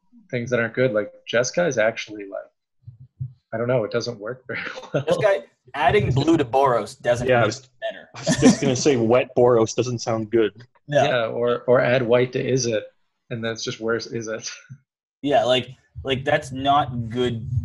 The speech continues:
Speaker 2: It's still not good. Like, Izzet's already good on its own. Boros isn't, and adding Izzet and Boros together doesn't seem to fly.
Speaker 1: Yeah,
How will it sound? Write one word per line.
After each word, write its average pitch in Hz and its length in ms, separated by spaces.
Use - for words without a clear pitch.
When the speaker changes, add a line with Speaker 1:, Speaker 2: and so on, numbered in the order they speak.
Speaker 2:
It's 123 160
still 151 200
not 120 320
good. 104 260
Like, 98 260
Izzet's 165 340
already 139 300
good 131 180
on 123 140
its 110 140
own. 185 320
Boros 127 520
isn't, 139 300
and 117 180
adding 127 360
Izzet 127 300
and 113 80
Boros 123 260
together 131 420
doesn't 113 300
seem 104 240
to 101 60
fly. 82 280
Speaker 1:
Yeah, 117 220